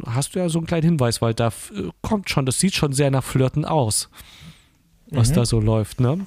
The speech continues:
Speaker 1: Und ist halt off, also Kamera gewesen. Eigentlich. So.
Speaker 2: Mhm.
Speaker 1: Mhm.
Speaker 2: Ja,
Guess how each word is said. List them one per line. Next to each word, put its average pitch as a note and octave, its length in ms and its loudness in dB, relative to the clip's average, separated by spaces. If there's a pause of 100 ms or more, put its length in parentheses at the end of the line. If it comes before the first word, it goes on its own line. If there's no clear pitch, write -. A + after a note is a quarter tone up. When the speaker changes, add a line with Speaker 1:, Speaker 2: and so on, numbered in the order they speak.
(140)
Speaker 1:
Und C3+ 380 -2 (120)
ist B2 220 0
halt C3+ 260 -2 (140)
off, - 480 -8
also A2+ 480 0
Kamera A2 480 0 (220)
gewesen. A#2+ 380 -4 (1000)
Eigentlich. G2+ 420 0 (400)
So. - 160 -10 (440)
Speaker 2:
Mhm. A#2+ 340 2 (720)
Speaker 1:
Mhm. A2 180 4 (340)
Speaker 2:
Ja, B2 300 2